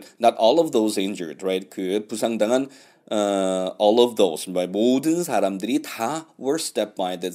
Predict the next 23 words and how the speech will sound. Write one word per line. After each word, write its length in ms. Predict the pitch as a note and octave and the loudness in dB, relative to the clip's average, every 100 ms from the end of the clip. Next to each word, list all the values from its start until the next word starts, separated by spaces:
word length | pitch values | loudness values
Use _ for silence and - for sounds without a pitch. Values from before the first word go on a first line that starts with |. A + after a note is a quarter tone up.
| - | -8
the 260 | G#2 G2+ F#2+ | -10 -4 -4
suspect. 520 | - G#2 - D2+ - | -2 -4 -4 -10 -6
그 140 | A2+ | -2
용의자에 460 | G#2 G#2+ A#2 G#2+ G2 | -2 -2 -2 -2 -2
의해서 520 | F#2 F#2 F#2 D#3 F3 - - | -2 -4 -4 -4 -6 -12 -20
s-, 220 | - - - | -12 -10 -10
stabbed, 540 | - - - G#2+ - - | -10 -4 -4 -4 -10 -12
칼로 280 | - D#3 F3 | -6 -2 -2
찔린 340 | D#3+ C#3+ C#3 | -4 -4 0
것은 280 | B2 A#2 G#3 | 0 -2 -6
아니었다. 560 | G3+ G2+ E2+ D#2+ E2+ E2 | -6 -6 -6 -6 -8 -4
모두 320 | F#2+ A#2+ C3+ | -2 -2 2
다가 260 | B2+ D3+ | 2 2
그런 220 | F3 E3+ D3+ | -2 -6 -6
것은 220 | - F3 | -8 -6
아니었다. 480 | A2+ F#2+ F2 F2+ - | -6 -6 -4 -6 -6
부분 260 | A2 A#2 | -4 -2
부정이죠. 420 | G2 E2 E2 D#2+ | -2 -6 -8 -8
Not 340 | E2+ F2 G2+ - | -6 -2 -2 0
all 240 | G2 A#2 C3+ | 4 6 4
of 200 | F#2+ F2 | 0 -2
those 340 | F2 F2 F2+ | -4 -4 -8
injured. 420 | E2+ D2+ B1 - | -10 -12 -16 -18